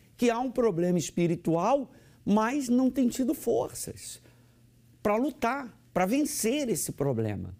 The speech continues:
Então, nesta sexta-feira, nós fazemos um desafio.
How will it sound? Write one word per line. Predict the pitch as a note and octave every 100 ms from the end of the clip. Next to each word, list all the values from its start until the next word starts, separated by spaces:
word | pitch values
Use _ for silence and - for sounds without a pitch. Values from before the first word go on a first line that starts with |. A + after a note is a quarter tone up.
| _ _ _ _ -
Então, | D#3+ - A#3+ A2 - _ _ _ _ _ _ _ - A#2+
nesta | C3+ E3+ G3+ - - E3+
sexta-feira, | - F3+ E3 - D#3+ - E3 F3 E3 A#2+ G#2+ - _ _ _ _ _ _
nós | D3+ F#3+ -
fazemos | A3+ E3 G#3+ A3 F3+
um | G3
desafio. | G3 F#3 F3 - E3+ F#3 A2